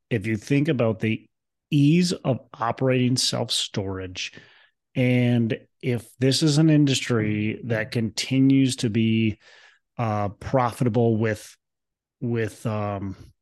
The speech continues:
you know, risk-adjusted re-, good risk-adjusted returns, I mean, is, if that risk is taken off the table, it's really a, a pretty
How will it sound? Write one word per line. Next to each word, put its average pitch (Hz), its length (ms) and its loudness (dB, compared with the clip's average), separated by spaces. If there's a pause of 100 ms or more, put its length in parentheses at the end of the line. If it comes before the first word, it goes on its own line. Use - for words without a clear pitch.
(600)
you 151 160 4
know, 117 200 2
risk-adjusted 123 840 0
re-, 110 140 -4 (160)
good 127 180 2
risk-adjusted 123 640 0
returns, 113 680 0
I 110 40 -2
mean, 113 280 2 (600)
is, 147 200 0
if 143 160 0
that 170 260 4
risk 151 400 4
is 139 120 4
taken 123 300 0
off 113 140 -2
the - 80 -10
table, 113 320 -2
it's 104 160 -6
really 147 340 4
a, 107 160 -2 (220)
a - 80 -10
pretty - 680 -2